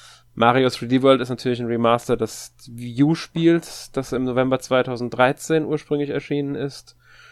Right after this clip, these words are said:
Und Bowser's Fury ist ein komplett neuer Zusatz, der eigentlich auch wirklich als Zusatzspiel bezeichnet werden kann. Ist zwar kein vollwertiges, also von der Größenordnung her Mario-Spiel, aber es ist schon mehr, als ich erwartet habe, wenn ich ehrlich bin. <laughs>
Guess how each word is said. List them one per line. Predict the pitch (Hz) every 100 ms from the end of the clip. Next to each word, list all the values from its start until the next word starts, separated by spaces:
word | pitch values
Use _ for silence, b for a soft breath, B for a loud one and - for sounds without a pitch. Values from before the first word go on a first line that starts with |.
| b b _
Und | - 127 123 123 123 123 - -
Bowser's | 123 120 120
Fury | - 131 135
ist | 123
ein | 120
komplett | 117 113 117 113
neuer | 117 110 110 104 104
Zusatz, | - 127 117 120 - -
der | - 107 107 - -
eigentlich | - 110 117
auch | 90 120
wirklich | 120
als | 110 -
Zusatzspiel | 131 120 - - 135 131
bezeichnet | 120 - 107 104 107
werden | 107 101
kann. | - 98 101 - B B B B B
Ist | -
zwar | 131
kein | 123 123 113
vollwertiges, | 127 127 127 120 123 113 113
also | 113 113
von | - 113
der | 104
Größenordnung | 107 131 131 135 101 110 117
her | 113 104
Mario-Spiel, | 104 104 127 127 - - 120 -
aber | 104 104 104 104 107 B B B B B B B B _
es | 175 185
ist | 233
schon | 202 175
mehr, | 165
als | 151 139
ich | 143
erwartet | 135 123 131 131 -
habe, | 123 -
wenn | 135
ich | -
ehrlich | - 113 -
bin. | 120
<laughs> | 170